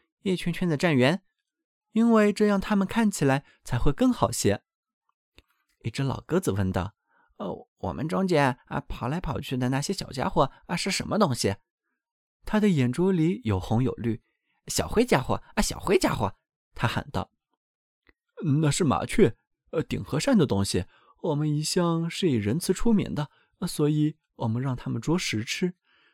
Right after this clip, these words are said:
他们和我们讲不到一起，他们的腿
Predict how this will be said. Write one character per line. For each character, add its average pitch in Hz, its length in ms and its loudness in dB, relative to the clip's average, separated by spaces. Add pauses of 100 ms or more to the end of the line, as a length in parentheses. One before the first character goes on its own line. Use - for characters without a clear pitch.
(320)
他 - 140 -4
们 131 100 2
和 127 140 0
我 113 60 4
们 120 120 0
讲 - 160 -4
不 - 80 -8
到 131 160 2
一 131 140 2
起， - 360 -6 (420)
他 - 160 -4
们 208 100 4
的 214 100 2
腿 - 380 0